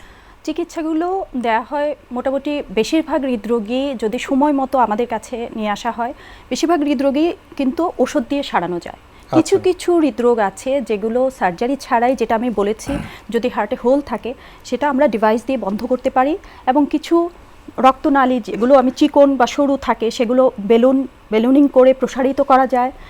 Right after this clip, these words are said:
Speaker 1: বা রক্তনালীর যে ভালভ থাকে সেগুলোও যদি চিকন বা সরু থাকে সেগুলো কিন্তু ভালভ দিয়ে প্রসারিত করা যায়। সেগুলো
Speaker 2: আচ্ছা।
Speaker 1: ইনভে-, ইনভেসিভ প্রসিডিউর, যেটা ইন্টারভেনশনাল পার্ট আপনাকে
Speaker 2: যেটা
Speaker 1: বলেছি।
Speaker 2: sophisticated এবং অনেক আধুনিক প্রসিডিউর।
Speaker 1: জি।
Speaker 2: এটা কি আমাদের দেশে হয়?
Speaker 1: অবশ্যই।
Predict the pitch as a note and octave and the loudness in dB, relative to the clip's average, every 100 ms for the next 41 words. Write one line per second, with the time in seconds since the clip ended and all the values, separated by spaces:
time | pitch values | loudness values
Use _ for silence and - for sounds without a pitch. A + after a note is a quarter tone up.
0 | - A3+ A#3 A#3 - C4+ C4 C4 C#4 - | -6 2 2 2 0 4 4 4 0 0
1 | B3+ G3+ A3 B3+ - B3 - A3+ - - | 0 6 6 6 2 -8 -6 -8 -8 -20
2 | - C4+ B3 D4 E4 D#4 D4+ D4 D4 C#4 | -4 0 4 4 4 2 2 0 0 2
3 | C#4 B3 - C#4+ D#4 - A3+ A3+ A#3+ C4+ | 4 2 2 0 0 -2 -6 -4 -2 -2
4 | C#4+ C#4+ C#4+ G#3+ G#3 G#3 A#3+ C#4 - - | 0 -2 0 0 0 -2 -4 -4 -4 -12
5 | - - C#4 - A3+ A3 G#3 G3 F#3+ F3+ | -20 -2 -2 0 -2 -2 0 2 2 -2
6 | F3+ F#3+ B3+ B3+ C#4+ A4+ B4 - B3+ B3 | -6 -4 -2 2 2 0 -4 -4 0 4
7 | C4+ - A3+ - C4 D4+ D#4+ E4 A#3 A3 | 4 2 -4 2 4 4 2 2 2 0
8 | G#3+ A3 G#3+ A#3 B3 B3+ C4 B3+ B3 C4+ | -4 -4 -4 -2 0 0 0 -2 -2 -4
9 | C4 G#3+ F#3 - - G#3+ G#3 G3+ - D3 | 0 0 0 -4 -10 -8 -8 -8 -4 0
10 | F3 F#3+ A#3+ G3 G#3 G3+ F#3+ G3 G3 F#3 | 4 6 6 6 6 2 2 2 4 2
11 | E3+ E3+ D3+ C#3+ D#3+ - C#3 A#3+ C4+ E3 | 0 2 2 2 -4 0 4 6 6 2
12 | - - - E3+ F#3+ F3 F3+ F#3 G#3 G3 | -2 -10 0 2 4 4 4 0 -2 -2
13 | E3+ A#3 C4 F4+ - D#4+ | 2 4 4 2 -2 -4